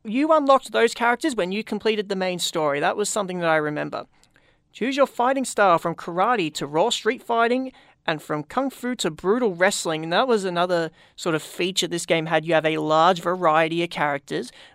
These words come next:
with a large variety of fighting styles. You had guys who did Muay Thai, guys who did kickboxing, guys who did taekwondo, uh, judo, submission wrestling, actual professional wrestling, that kind of thing.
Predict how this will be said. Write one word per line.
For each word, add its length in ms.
with 400
a 80
large 460
variety 680
of 80
fighting 480
styles. 540
You 100
had 260
guys 340
who 120
did 200
Muay 280
Thai, 500
guys 380
who 120
did 320
kickboxing, 680
guys 340
who 120
did 240
taekwondo, 880
uh, 280
judo, 840
submission 880
wrestling, 760
actual 380
professional 840
wrestling, 420
that 160
kind 220
of 80
thing. 340